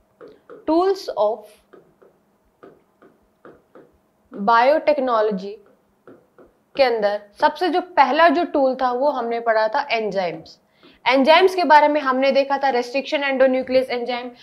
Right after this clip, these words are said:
डीएनए polymerase, डीएनए ligase, alkaline phosphatase and phosphorylase, ऐसे ऐसे डिफरेंट टाइप के एंजाइम्स हमने इसमें पढ़े थे, ठीक है। जो सेकंड जो टूल हमने पढ़ा था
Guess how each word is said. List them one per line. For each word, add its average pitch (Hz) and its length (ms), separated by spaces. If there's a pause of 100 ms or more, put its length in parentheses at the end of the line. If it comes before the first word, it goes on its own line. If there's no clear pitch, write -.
(160)
डीएनए 302 420 (140)
polymerase, 254 500
डीएनए 269 420
ligase, 233 520
alkaline 302 560
phosphatase 262 640
and 247 240
phosphorylase, 220 720 (300)
ऐसे - 220
ऐसे 359 160
डिफरेंट 320 380
टाइप 254 220
के 285 60
एंजाइम्स 240 420
हमने 214 240
इसमें 262 280 (280)
पढ़े 202 220
थे, 208 120
ठीक 285 220
है। 262 100
जो 233 100
सेकंड 311 480
जो 381 120
टूल 330 260
हमने 269 320
पढ़ा 240 260
था 262 160